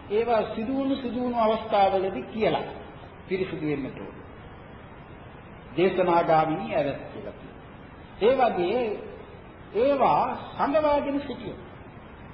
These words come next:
දැන් මා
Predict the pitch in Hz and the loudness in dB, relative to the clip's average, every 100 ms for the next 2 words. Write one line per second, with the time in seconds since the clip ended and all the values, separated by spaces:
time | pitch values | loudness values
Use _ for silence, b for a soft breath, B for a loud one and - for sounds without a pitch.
0 | - - - - - - - - 143 147 | -16 -18 -18 -18 -18 -18 -18 -16 -12 -12
1 | 131 - - - - - - 165 156 - | -12 -14 -16 -16 -18 -18 -6 -4 -2 -4
2 | - - - 160 196 190 | -10 -16 -4 4 6 6